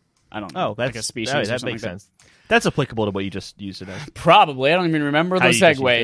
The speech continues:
Speaker 2: it.
Speaker 1: Google announces Play Pass subscription <laughs> service. This comes from Rebecca Valentine at Game Industry dot, Games Plural Industry dot biz. Game,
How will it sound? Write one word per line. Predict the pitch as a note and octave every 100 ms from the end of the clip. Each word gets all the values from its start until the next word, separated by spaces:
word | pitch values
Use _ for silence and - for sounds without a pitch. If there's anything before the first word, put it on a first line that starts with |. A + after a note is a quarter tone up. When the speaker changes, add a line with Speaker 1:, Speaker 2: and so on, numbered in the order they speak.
| B2+
Speaker 2:
it. | D#3+
Speaker 1:
Google | C3 D#4 F#4+ D#4 A#3+
announces | E3+ E3+ A#3+ B3+ G#3 E3
Play | - D#3 F#3+ E4+
Pass | D4+ E3 E3+ G#3 -
subscription | D3+ - - G#3 - G#3 F#3+
<laughs> |
service. | - E3+ F3+ C3+ G#2 - - - _ _ _
This | C3+ D3
comes | E3 D3
from | C3
Rebecca | B2 F#3 E3
Valentine | C#3+ D3+ C3 B2
at | G2+
Game | C#3+ F3 A#2 -
Industry | F3+ A2+ - D2+ -
dot, | F#3+ - - _ E3+ _ _
Games | F3 F#3+ E3+ -
Plural | - G3 D3+ G#2+
Industry | A2 G2 - F2+ E2+
dot | G2 D#2
biz. | F2 G#2+ - -
Game, | F3 D4